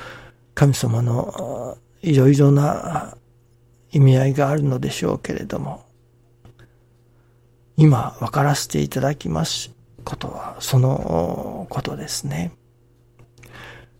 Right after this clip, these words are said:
だからといって、それが人力の限りを尽くしたからといって、その亡くなったアイメッセージが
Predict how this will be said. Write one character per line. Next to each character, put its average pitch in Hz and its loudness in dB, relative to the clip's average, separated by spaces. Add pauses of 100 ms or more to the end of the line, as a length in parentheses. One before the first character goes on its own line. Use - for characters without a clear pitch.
(180)
だ 175 2
か 190 -2
ら 208 2
と 196 4
い 190 4
っ - -4
て、 - -2
そ 170 -2
れ 170 0
が - -4 (160)
人 156 6
力 127 -2
の 143 2
限 143 -2
り 165 0
を - 0
尽 - -12
く - -6
し - -8
た - -8
か - -6
ら - -6
と - -6
い - -8
っ - -14
て、 - -8
そ 131 -2
の 131 -2 (300)
亡 127 0
く 151 -4
な 127 -2
っ 120 -8
た - -6
ア 131 0
イ 143 -2
メ 151 -2
ッ 143 -4
セ - -8
ー 131 -4
ジ - -12
が - -10